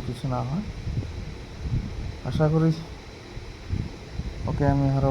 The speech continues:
ভালো করে আদর করব। হয়তো আমার আদরটা কম হয়েছে,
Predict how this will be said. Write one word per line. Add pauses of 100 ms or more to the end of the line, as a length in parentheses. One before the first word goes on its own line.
(120)
ভালো
করে (100)
আদর (100)
করব। (260)
হয়তো (100)
আমার (360)
আদরটা (100)
কম (100)
হয়েছে,